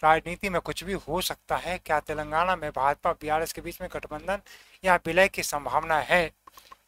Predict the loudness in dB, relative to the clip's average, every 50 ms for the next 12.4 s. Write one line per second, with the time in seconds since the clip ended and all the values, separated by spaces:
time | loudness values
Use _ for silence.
0 | _ _ 0 4 6 6 6 4 2 -2 -4 -2 2 2 2 2 4 4 4 4
1 | 4 4 2 2 2 0 -2 -2 -6 -6 -4 -4 -4 -4 -4 -6 -6 -4 0 2
2 | 2 2 2 0 -2 _ _ _ _ _ _ _ _ _ _ _ _ _ _ _
3 | -4 0 2 2 2 4 2 0 0 0 -4 -2 -2 -2 0 -2 -2 0 2 2
4 | 2 4 2 2 0 -2 -2 -4 -6 -6 -8 -4 2 2 4 4 2 0 -6 -8
5 | -6 -4 -4 -6 -4 -6 -6 -8 -10 -10 _ -6 -4 -4 -6 -6 -4 -2 -2 -2
6 | -2 -6 -8 -8 -8 -8 -8 -8 -10 -10 -8 -6 -6 -6 -6 -8 -8 -8 -8 -8
7 | -8 -8 -6 -6 -6 -6 -6 -6 -6 -8 -4 _ 2 2 2 2 0 -4 -10 -10
8 | -10 -10 -10 -10 -10 -8 -6 -6 -6 -6 -6 -6 -6 -4 -4 -6 -6 -8 -12 -20
9 | -16 -12 -10 -8 -8 -2 2 4 6 6 4 2 0 -2 0 0 0 0 -2 -4
10 | -6 -10 -6 _ 2 4 4 4 2 _ -12 -8 _ 0 0 2 2 2 2 2
11 | 2 2 2 2 4 4 2 2 0 -4 -8 -10 -10 -10 -10 -6 -2 0 0 2
12 | 2 0 2 4 4 4 4